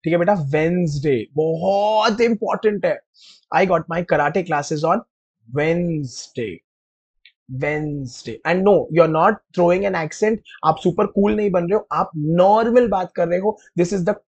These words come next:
correct way to se-, uh, spell it, pronounce it। Wednesday। Wednesday। When is the, when is अमित सर का सेशन? Wednesday।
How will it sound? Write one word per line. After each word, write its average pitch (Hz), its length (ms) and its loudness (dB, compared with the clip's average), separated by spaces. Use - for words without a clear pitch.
correct 180 400 2
way 170 120 -4
to 170 140 -2
se-, 135 200 0
uh, 131 180 0
spell 151 220 0
it, 135 80 -2
pronounce 165 420 2
it। 131 60 -10
Wednesday। 160 680 -4
Wednesday। 190 380 -4
When 196 180 4
is 269 140 -2
the, 208 120 4
when 247 140 4
is 302 60 2
अमित 220 200 4
सर 240 120 2
का 254 100 -2
सेशन? 226 280 -4
Wednesday। 196 760 -4